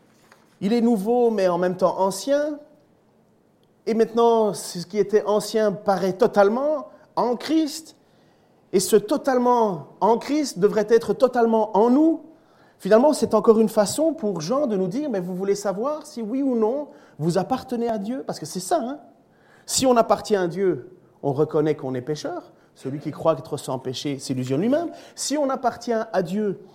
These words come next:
on reconnaît que, euh, nous sommes en communion avec lui et nous ne vivons pas une vie hypocrite. Nous vivons pleinement dans la vérité. Nous voulons vivre totalement dans la vérité. Et alors, la troisième chose, c'est que si on dit qu'on le connaît, ben, il faut obéir à ce qu'il dit.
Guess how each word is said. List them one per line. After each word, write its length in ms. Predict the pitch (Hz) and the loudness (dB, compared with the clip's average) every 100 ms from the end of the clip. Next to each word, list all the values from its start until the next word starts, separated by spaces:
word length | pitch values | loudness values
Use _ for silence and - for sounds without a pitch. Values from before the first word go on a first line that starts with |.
| _ _ _ - | _ _ _ 0
on 240 | 175 175 | 2 2
reconnaît 580 | 160 180 190 180 180 170 - - - - | 2 0 0 2 2 0 -10 -20 -20 0
que, 300 | 180 170 170 - - - | 6 6 4 -12 -16 -4
euh, 180 | 143 139 | 2 2
nous 160 | 151 | 2
sommes 280 | 151 180 170 - | -2 0 0 0
en 140 | 156 | -2
communion 480 | 151 214 202 196 190 | 4 4 4 2 0
avec 240 | 175 165 | 0 -4
lui 180 | 170 190 - | -4 -6 -2
et 60 | |
nous 120 | 156 | -2
ne 80 | 156 | 0
vivons 300 | 143 156 156 | -2 -4 -4
pas 240 | 143 165 160 | -2 -4 -4
une 220 | 151 139 | -4 -4
vie 400 | 131 156 170 156 - _ | -6 -6 -6 -8 -16 _
hypocrite. 680 | 165 - 190 190 320 330 - _ | -10 -4 -4 -2 -4 -4 -20 _
Nous 120 | 147 | -6
vivons 380 | 135 139 156 151 - - _ | -6 -4 -4 -6 -14 -20 _
pleinement 680 | 175 156 165 185 240 320 320 - _ _ | -2 0 2 2 2 -2 -10 -20 _ _
dans 240 | 139 202 | -4 -2
la 120 | 208 202 | -2 -2
vérité. 460 | 190 214 196 277 | -4 -8 -8 -6
Nous 100 | 262 | -4
voulons 280 | 131 139 135 | -4 -2 -2
vivre 480 | 135 170 151 151 165 - _ | -2 -4 0 -2 -2 -16 _
totalement 560 | 165 156 185 170 262 302 | -6 4 6 8 4 2
dans 80 | 262 | 0
la 100 | 254 | 0
vérité. 460 | 247 240 285 294 | -2 -6 -6 0
Et 60 | 208 | 4
alors, 200 | 208 233 | 6 6
la 140 | 190 | 2
troisième 340 | 180 220 202 208 | 2 2 2 -2
chose, 260 | 330 349 | -2 -4
c'est 180 | - 254 | -4 -6
que 200 | 240 208 | -2 -2
si 160 | 196 240 | -2 -2
on 80 | |
dit 140 | 220 214 | -2 -4
qu'on 160 | - | -4
le 60 | 185 | -4
connaît, 280 | - 214 320 | -2 -2 -2
ben, 100 | 202 | -4
il 60 | |
faut 160 | 160 185 | -6 -2
obéir 320 | 185 208 262 | -2 -2 -4
à 60 | 208 | -6
ce 80 | - | -8
qu'il 160 | 311 | -6
dit. 180 | 330 339 | -4 -4